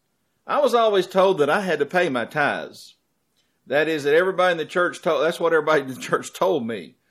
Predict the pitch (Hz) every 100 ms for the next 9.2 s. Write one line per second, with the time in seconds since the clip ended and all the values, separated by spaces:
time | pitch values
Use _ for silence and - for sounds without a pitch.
0 | _ - 139 165 165 165 156 180 190 185
1 | 120 143 113 107 92 - _ _ _ _
2 | 170 214 190 190 185 180 175 160 147 160
3 | 190 190 208 202 - - 160 170 175 -
4 | 185 190 175 165 180 185 185 143 151 170
5 | 175 190 - 156 165 180 160 135 - 175
6 | 208 190 147 165 196 190 202 - - 185
7 | 190 180 165 165 190 165 165 139 131 135
8 | 165 165 165 180 190 196 208 254 - 120
9 | 113 95